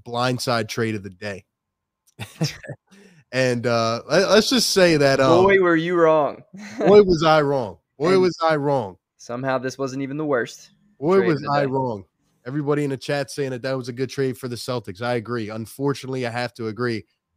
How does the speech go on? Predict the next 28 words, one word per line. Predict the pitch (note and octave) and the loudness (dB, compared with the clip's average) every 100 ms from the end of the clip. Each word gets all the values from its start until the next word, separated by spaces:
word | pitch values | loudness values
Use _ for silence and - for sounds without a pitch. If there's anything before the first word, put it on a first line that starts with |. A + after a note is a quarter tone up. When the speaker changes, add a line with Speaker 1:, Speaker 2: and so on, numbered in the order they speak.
| _ - | _ -2
Speaker 1:
But | E3+ | 2
then | G3 F#3 | 4 4
this | B3+ - | 2 0
came | - A#3 G3 | 4 6 6
along, | D#3 D#3 D3 G#2 F#2 _ _ _ _ _ _ C#3 | 4 2 0 -2 -10 _ _ _ _ _ _ -12
a-, | D3 | -8
and | D3+ D3 | -6 -2
this | G3+ - | -4 -4
is | G#3+ | -8
just | A3 - | -8 -6
a | A#2+ | -6
wild | G#2+ G#2+ C3 C3+ A#2+ | -4 -2 0 -2 -6
time | B2 A2+ G#2 | -10 -10 -10
of | G2 | -14
the | F#2+ | -16
year, | F#2+ F#2 | -16 -18
man. | F2+ E2+ _ _ | -20 -20 _ _
This | E3 F#3+ B3 | 0 0 -2
is | G3 | -4
what | F3 D#3 | -2 0
I | C3 | -2
never | A#2+ A2+ A2 G#2+ | -4 -8 -10 -12
expected, | G#2 - - F#2+ - F2 F2+ | -12 -16 -16 -16 -16 _ -20
okay? | - A2+ - _ - | -16 -16 -16 _ 2
I | F3 | 2
expected | F#3 - - A#3+ F4 - G#3+ E3 - _ _ _ | 2 -2 -4 -4 -4 -4 -6 -6 -12 _ _ _
Rudy | B2 F3+ G#3 G#3 | 0 2 2 2
Gobert | E3+ E3+ B2+ C#3+ B2+ G#2 F#2+ | 2 2 2 0 0 -2 -8